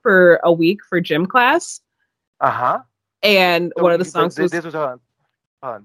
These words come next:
Speaker 2: You, they made you dance with, like, a member of the opposite sex.
Speaker 1: Yeah, in the same grade. Yeah, yeah.
Speaker 2: Imagine
Speaker 1: So our
Speaker 2: how weird that is, especially as, like,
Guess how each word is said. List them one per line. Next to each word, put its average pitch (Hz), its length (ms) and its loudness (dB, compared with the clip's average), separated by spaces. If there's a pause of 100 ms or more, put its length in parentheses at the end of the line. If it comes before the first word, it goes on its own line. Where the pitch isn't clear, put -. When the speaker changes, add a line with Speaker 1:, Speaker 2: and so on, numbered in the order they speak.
Speaker 2:
You, 139 180 -18
they 139 140 -4
made 143 260 -8
you 139 80 -18
dance 120 420 -10
with, 113 200 -16
like, 104 260 -10 (420)
a 131 100 -6
member 123 280 -6
of 113 80 -8
the 117 80 -8
opposite 107 320 -10
sex. - 300 -20 (400)
Speaker 1:
Yeah, 214 240 0 (160)
in 185 100 0
the 185 80 0
same 185 220 -2
grade. 151 240 -4
Yeah, 160 160 -2 (240)
yeah. - 220 -4 (180)
Speaker 2:
Imagine 214 220 0
Speaker 1:
So 180 40 4
our 196 140 4
Speaker 2:
how 247 100 -6
weird 202 200 -14
that 127 120 -10
is, 92 200 -18
especially 220 420 -12
as, 185 160 -12
like, 147 200 -12